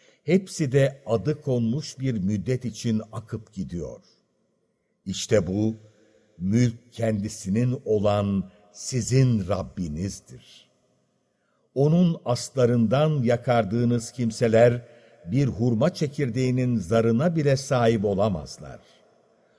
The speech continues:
Onları çağırırsanız, onlar çağrınızı işitmezler. İşitseler bile size cevap veremezler.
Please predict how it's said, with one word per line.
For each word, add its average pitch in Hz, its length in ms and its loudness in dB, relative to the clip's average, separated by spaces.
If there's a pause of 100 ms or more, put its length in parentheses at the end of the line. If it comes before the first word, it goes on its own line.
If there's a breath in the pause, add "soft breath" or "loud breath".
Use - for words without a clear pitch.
(200 soft breath)
Onları 127 480 4
çağırırsanız, 107 1120 2 (400 soft breath)
onlar 139 600 2
çağrınızı 120 680 2
işitmezler. 90 1120 -4 (440 soft breath)
İşitseler 139 880 4
bile 143 200 0
size 131 360 -2
cevap 113 480 2
veremezler. 92 760 -2